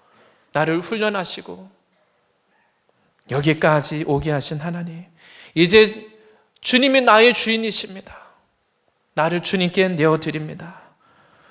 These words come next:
주님이 원하시는 일에 나를 사용해 주십시오. 이것이 이사야의 고백인 것입니다. 그래서 실제 이사야 선지자의 부르심을 보면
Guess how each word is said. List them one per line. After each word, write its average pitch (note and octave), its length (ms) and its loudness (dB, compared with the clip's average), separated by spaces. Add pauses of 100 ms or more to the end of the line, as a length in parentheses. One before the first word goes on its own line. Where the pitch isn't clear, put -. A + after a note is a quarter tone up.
(140)
주님이 B3 360 4
원하시는 B3 680 4
일에 B3 160 4
나를 A3+ 300 4
사용해 C4 420 4
주십시오. G#3 600 -12 (2000)
이것이 F3+ 360 -8
이사야의 C#3+ 720 -6 (380)
고백인 C3 480 -2
것입니다. D3 580 -10 (2250)
그래서 - 180 -16
실제 C#3+ 440 -2
이사야 C#3 580 -4
선지자의 D3 640 -4
부르심을 F3+ 500 4
보면 D#3+ 440 -4